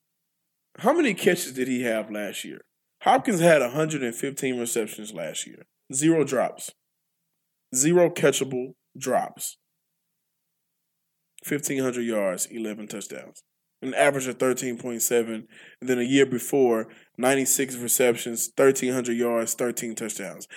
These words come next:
And then that one year, oh my gosh. The year with Brock Osweiler, he didn't hit a thousand.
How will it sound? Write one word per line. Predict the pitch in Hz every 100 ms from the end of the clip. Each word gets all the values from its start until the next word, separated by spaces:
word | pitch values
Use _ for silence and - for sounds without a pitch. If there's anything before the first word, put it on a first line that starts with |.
| - -
And | 139
then | 151 147
that | 147 135
one | 120 135 175 190
year, | 170 170
oh | 175 185
my | 120 -
gosh. | - - - - - _ _ _ _ _ _ _ _ _ _ _ _
The | 143 143
year | 151 220 277
with | 208 147
Brock | 170 214
Osweiler, | 208 147 123 123 120 110 123 _ _ _ _
he | -
didn't | 151 151
hit | 156
a |
thousand. | 151 151 160 -